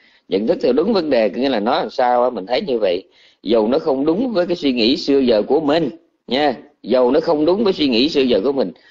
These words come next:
nhưng mà xét theo lý nó, nó, nó, nó, nó phải như vậy, thì dầu không thích cũng phải chấp nhận nó như vậy.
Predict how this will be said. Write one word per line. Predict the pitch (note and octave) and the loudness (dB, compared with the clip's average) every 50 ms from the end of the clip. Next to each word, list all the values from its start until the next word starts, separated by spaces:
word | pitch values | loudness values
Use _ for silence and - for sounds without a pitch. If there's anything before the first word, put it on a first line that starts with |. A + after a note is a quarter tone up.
| - - _ _ _ | -20 -20 _ _ _
nhưng | - A2 C3 D3 D3+ D3+ D3 C3+ B2+ A#2+ | -4 -2 0 0 2 2 0 0 -2 -2
mà | A#2 G#2+ G#2 | -2 -2 -2
xét | G2+ - - D3+ D#3+ E3+ - | -4 -2 -2 0 0 0 0
theo | - C#3 B2 | 0 0 2
lý | B2+ C3+ D3+ D#3+ - C4+ | 2 2 2 2 0 -2
nó, | A#3+ F2+ E2 D#2 G#1+ | -2 -4 -6 -6 -8
nó, | G1+ - A2 A2+ A#2 C3 C3 - C3 B2 | -8 -6 -4 -4 -4 -4 -4 -6 -8 -8
nó, | A#2+ A#2 A#2+ B2 B2 B2 B2 A#2+ | -8 -8 -8 -8 -8 -10 -12 -12
nó, | A2+ A#2 - A#1+ - - - - - - - - _ _ _ _ _ _ - - - _ _ - - - | -12 -10 -10 -10 -10 -12 -16 -18 -20 -20 -20 -20 _ _ _ _ _ _ -20 -20 -20 _ _ -20 -20 -16
nó | - - - - - G#2+ A#2 B2+ | -14 -14 -12 -8 -4 -4 -4 -2
phải | - - E2 C#2 F#2 C#3 | -4 -4 -4 -4 -2 0
như | D3+ C#3 B2+ A#2 | 2 2 2 2
vậy, | A#2+ G2+ D2 E3+ B2+ - - _ _ _ _ _ _ _ - - _ _ _ - | 2 0 0 -2 -4 -8 -12 _ _ _ _ _ _ _ -16 -16 _ _ _ -6
thì | F2+ F#2+ | -2 0
dầu | G2+ F#2 F2+ | 0 0 0
không | - A2 G2+ - | 0 -2 -2 0
thích | - D3+ | -2 -2
cũng | - - | -2 -4
phải | F2+ E2 D#2 D2+ E2+ | -6 -8 -8 -8 -6
chấp | - A2+ A#2 - | -4 -4 -6 -4
nhận | - E2 D#2 D#2 E2+ | -6 -8 -8 -8 -8
nó | F2 | -10
như | G2+ G#2 F#2 F2 E2 | -8 -8 -8 -4 -2
vậy. | D2+ C#2+ - | -2 -4 -4